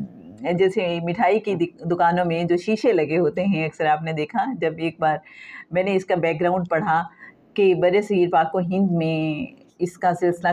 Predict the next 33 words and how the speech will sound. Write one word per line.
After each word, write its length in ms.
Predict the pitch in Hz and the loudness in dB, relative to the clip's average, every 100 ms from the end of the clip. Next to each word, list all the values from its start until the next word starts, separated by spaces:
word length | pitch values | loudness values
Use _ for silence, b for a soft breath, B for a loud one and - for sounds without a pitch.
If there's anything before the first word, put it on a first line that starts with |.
| 175 | 0
کچھ 200 | 175 190 | -2 0
یوں 140 | 233 233 | 0 0
شروع 180 | 170 170 | 0 -2
ہوا 260 | 147 151 | -2 -2
تھا، 280 | 151 165 156 - B B - | -2 -2 -2 -4 B B -8
مٹھائی 400 | 170 180 165 175 | -4 0 0 0
کی 300 | 175 175 175 | -4 -2 -2
دکانوں 480 | 151 156 151 160 | 0 0 0 2
میں 100 | 175 | 0
شیشے 340 | 175 185 175 220 | -2 -2 0 2
لگانے 420 | 180 147 143 147 | 2 2 0 0
کا، 140 | 165 247 - b b _ _ _ _ _ - | 0 0 -4 b b _ _ _ _ _ -2
کہ 100 | 190 | 0
جنات 460 | 190 202 190 196 220 | 2 2 4 4 2
انسانوں 460 | 214 202 185 220 | 0 0 2 2
کی 120 | 247 254 | 2 0
شکل 320 | 214 196 185 | 0 0 0
میں 200 | 170 175 | 2 2
وہاں 440 | 156 175 170 160 | 0 0 -2 0
آتے 220 | 160 175 | 0 0
تھے 220 | 175 220 262 277 - b b b b _ _ _ _ _ _ _ _ _ _ _ | 0 2 2 2 -4 b b b b _ _ _ _ _ _ _ _ _ _ _
مٹھائی 380 | 175 196 247 277 | -2 0 2 4
لینے 280 | 262 151 139 | 4 2 0
کے 160 | 127 - | 0 -4
لیے، 240 | 85 67 - _ _ B B _ | -4 -6 -8 _ _ B B _
کیونکہ 240 | - 262 | 2 4
وہ 360 | 254 247 254 226 233 | 2 4 4 2 2
شاید 240 | 233 240 | 2 2
شوق 240 | - 240 | 2 0
سے 100 | 233 | 0
کھاتے 260 | 175 131 127 | -2 -2 -2
ہیں 80 | 131 | -4
مٹھائی۔ 280 | - 147 | -4 -4